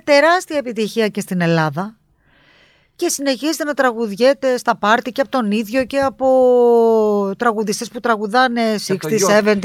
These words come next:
Speaker 2: και από το γιο του Ιγκλέσιας, νομίζω τώρα, που είναι και
Speaker 1: Α!
Speaker 2: αυτός τραγουδιστής, ναι.
Speaker 1: Ναι, δεν το ήξερα αυτό. Δεν παίρνεις, λοιπόν, ένα τραγούδι και έτσι έκανα πολύ μεγάλη επιτυχία, να το απογειώσεις. Και έβαλα τους μεταλλάδες, έβαλα αυτές τις φωνάρες, τις μεταλλούδες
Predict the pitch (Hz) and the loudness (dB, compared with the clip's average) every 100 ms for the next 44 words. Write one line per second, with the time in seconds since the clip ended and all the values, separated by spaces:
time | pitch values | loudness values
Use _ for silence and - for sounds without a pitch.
0 | 196 - 151 147 196 147 92 92 82 80 | 0 0 -2 0 -2 -2 -6 -4 -4 -6
1 | 76 78 78 76 76 73 73 71 104 104 | -8 -8 -8 -8 -8 -8 -8 -8 -8 0
2 | 392 440 311 80 160 - 143 73 98 98 | 4 4 2 -2 -10 -10 -12 -12 -10 -12
3 | - _ - 294 311 160 220 220 175 - | -14 _ -16 -8 -8 -6 -6 -4 -4 -4
4 | 156 147 143 214 - - - - - - | -6 -6 -6 -8 -8 -18 -20 -20 -20 -20
5 | - _ _ - 269 - 320 311 254 277 | -20 _ _ -8 -6 -2 -2 -4 -4 -4
6 | 269 269 262 220 196 233 214 214 220 233 | -2 -4 -4 -4 -2 -2 -2 -2 -2 -2
7 | - 196 208 202 185 180 180 175 196 226 | -2 -2 -2 -4 -4 -6 -8 -6 -4 -2
8 | 233 214 233 220 202 190 143 220 220 202 | -2 -2 -2 -4 -8 -10 -8 -6 -6 -4
9 | 208 202 208 196 185 202 247 240 - 160 | -6 -4 -6 -6 -6 -2 -2 -4 -10 -12
10 | - - - _ - 262 277 262 247 208 | -12 -12 -20 _ -8 -4 -2 -4 -6 -8
11 | 185 185 170 160 156 156 180 190 - - | -12 -10 -8 -6 -6 -8 -10 -12 -12 -8
12 | 226 247 240 226 - 240 208 202 196 185 | -4 -4 -2 -4 -8 -12 -12 -8 -6 -2
13 | 214 226 196 - 180 170 165 170 208 175 | 0 0 0 -4 -4 -2 -2 -2 -2 -2
14 | 156 147 - | -4 -6 -14